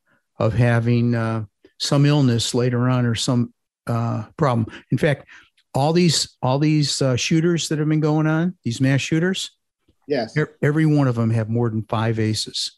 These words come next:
Speaker 1: Every one of them.
Speaker 2: Wow. You know, when you start talking about acute and all that kind of stuff, you know, our guest today, Adrian, is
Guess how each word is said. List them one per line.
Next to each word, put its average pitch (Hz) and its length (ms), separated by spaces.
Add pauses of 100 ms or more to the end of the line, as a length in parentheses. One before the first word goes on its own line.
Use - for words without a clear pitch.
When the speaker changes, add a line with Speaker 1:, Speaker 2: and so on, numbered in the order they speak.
(120)
Speaker 1:
Every 135 220
one 113 200
of 101 120
them. 95 140 (520)
Speaker 2:
Wow. 104 340 (840)
You 135 100
know, 135 120
when 127 80
you 151 80
start 156 280
talking 135 360
about 110 480 (720)
acute 147 540 (100)
and 110 460
all 117 220
that 117 180
kind 107 300
of 95 40
stuff, 107 400 (440)
you 131 100
know, 123 100
our 117 160
guest 131 360
today, 113 500
Adrian, 123 640
is 110 520